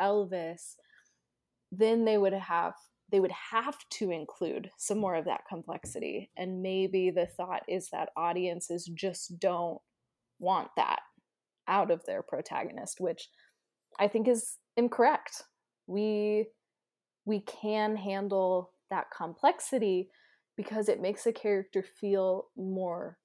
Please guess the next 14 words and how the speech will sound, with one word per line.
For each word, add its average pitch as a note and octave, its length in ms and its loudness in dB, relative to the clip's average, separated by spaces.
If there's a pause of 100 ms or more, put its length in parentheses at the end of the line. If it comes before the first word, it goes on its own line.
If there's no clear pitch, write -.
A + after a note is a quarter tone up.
(120)
real. F3+ 600 0 (240)
'Cause F3+ 120 -6
if F#3+ 140 -4
they're F3 140 2
purely C4 560 2
good, F#3+ 600 8 (840)
it's G#3 200 -4
not G#3+ 220 -4
believable. G3 840 -2 (240)
Uh, - 460 -8 (1400)
I - 180 -18
don't A#3+ 80 -14
know. A3 240 -6 (240)
And G3 340 -4